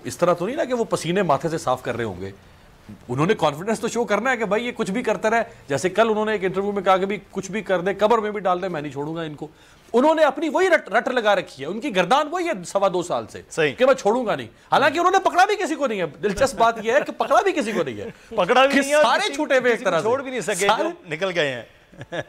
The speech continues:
Speaker 1: किसी को छोड़ भी नहीं सकते। हाँ, तो वो मतलब ना स-, लोग सब जमानतों पे हैं, रिलैक्स कर रहे हैं। ठीक है, थोड़े अदालतों में आने जाने के धक्के हैं, इतने तो सियासतदानों को खाने भी चाहिए धक्के।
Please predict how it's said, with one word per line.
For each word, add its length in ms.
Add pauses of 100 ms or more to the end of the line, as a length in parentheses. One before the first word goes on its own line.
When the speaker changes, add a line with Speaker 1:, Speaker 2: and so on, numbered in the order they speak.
(160)
Speaker 1:
किसी 300
को 80
छोड़ 260
भी 120
नहीं 100
सकते। 220
हाँ, 260 (500)
तो 140
वो 320
मतलब 360
ना 200
स-, 140
लोग 220
सब 160 (140)
जमानतों 400
पे 100
हैं, 400 (140)
रिलैक्स 340
कर 140
रहे 160
हैं। 180
ठीक 200
है, 60
थोड़े 220
अदालतों 420
में 120
आने 160
जाने 240
के 100
धक्के 300
हैं, 160
इतने 220
तो 100
सियासतदानों 540
को 100
खाने 260
भी 100
चाहिए 220
धक्के। 320